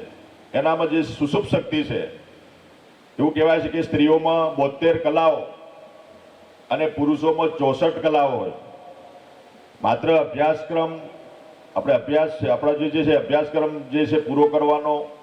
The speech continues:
ભણવું એટલું જ મહત્વનું નથી, શિક્ષણ મેળવવું એટલું મહત્વનું નથી, પણ આપણામાં, આપણી અંદર જે પડેલી જે કલાઓ છે, સુષુપ્ત શક્તિ છે, એને જાગૃત કરવાનું કામ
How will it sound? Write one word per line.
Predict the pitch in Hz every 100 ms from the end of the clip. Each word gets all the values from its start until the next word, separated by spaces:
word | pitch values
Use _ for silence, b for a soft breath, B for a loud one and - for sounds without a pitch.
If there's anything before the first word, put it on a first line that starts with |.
| - - - - - - - - - _ _ 85
ભણવું | 92 131 147 170
એટલું | 160 175
જ | 170
મહત્વનું | 165 175 175 180
નથી, | 180 160
શિક્ષણ | 139 127 180 175
મેળવવું | 165 165 170
એટલું | 160 170
મહત્વનું | 165 160 175 175
નથી, | 160
પણ | 175 165
આપણામાં, | 147 156 175 196 196
આપણી | 151 143 190
અંદર | 165 147 175 196
જે | 196
પડેલી | 185 165 165 160
જે | 160
કલાઓ | 147 139 127 117
છે, | 98 - - - - - - - -
સુષુપ્ત | 147 151 139 135
શક્તિ | 170 156 196
છે, | 190 185
એને | 170
જાગૃત | 147 139 165 185 -
કરવાનું | 160 156 156 156 151
કામ | 147 131